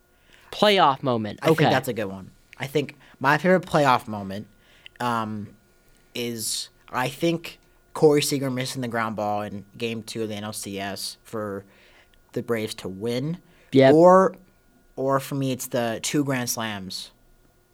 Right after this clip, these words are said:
Speaker 2: back to, or the, the grand slam fiesta at the Red
Speaker 1: Oh,
Speaker 2: Sox
Speaker 1: for
Speaker 2: had.
Speaker 1: the Red Sox.
Speaker 2: And just how loud Fenway was. That was just unbelievable. What about you?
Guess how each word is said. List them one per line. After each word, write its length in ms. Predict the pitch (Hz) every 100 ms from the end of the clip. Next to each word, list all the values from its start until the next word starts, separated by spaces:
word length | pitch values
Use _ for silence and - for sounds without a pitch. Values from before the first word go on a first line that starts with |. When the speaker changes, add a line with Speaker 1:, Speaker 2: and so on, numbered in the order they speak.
| _ -
Speaker 2:
back 220 | 110 107
to, 100 | 101 - -
or 100 | 123
the, 140 | 123
the 120 | 110
grand 240 | 131 156 151
slam 300 | - 135 127
fiesta 360 | - 117 113 117
at 80 | 98
the 100 | 95
Red 160 | 98
Speaker 1:
Oh, 240 | 143 143 139
Speaker 2:
Sox 60 |
Speaker 1:
for 60 | 104
Speaker 2:
had. 120 | 127
Speaker 1:
the 80 | 127
Red 200 | 120 113
Sox. 240 | - 104 123
Speaker 2:
And 80 |
just 140 | 139 135
how 280 | - 139 123
loud 520 | 104 87 98 101 95
Fenway 400 | - 107 107 95
was. 300 | 98 95 90
That 160 | 107 107
was 100 | 98
just 120 | -
unbelievable. 680 | 98 95 95 98 92 98 101
What 100 | 117
about 160 | 113 107
you? 120 | 107